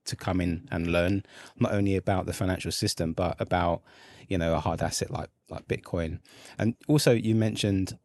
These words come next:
um, earlier about your motivation for really getting into the space was more of the kind of, um, empowerment as well. What, what problem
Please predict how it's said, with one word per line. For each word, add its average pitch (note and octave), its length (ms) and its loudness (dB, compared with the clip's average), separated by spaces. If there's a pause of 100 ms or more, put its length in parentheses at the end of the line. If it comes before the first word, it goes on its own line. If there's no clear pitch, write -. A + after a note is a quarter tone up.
(120)
um, F2+ 440 -2 (180)
earlier F#2 260 0
about F2+ 440 -2 (400)
your G#2 120 4
motivation F#2+ 600 2
for F#2+ 100 -4
really F2+ 160 0
getting E2+ 220 -6
into E2 160 -4
the - 60 -8
space E2 360 -4
was E2 140 -8
more E2 260 -2
of - 120 -12
the F2 200 -6
kind E2+ 320 -6
of, E2 340 -10
um, E2+ 500 -6 (320)
empowerment F2 600 0 (120)
as - 140 -8
well. F#2+ 420 2 (460)
What, D3+ 240 2 (220)
what - 180 0 (180)
problem G2+ 640 2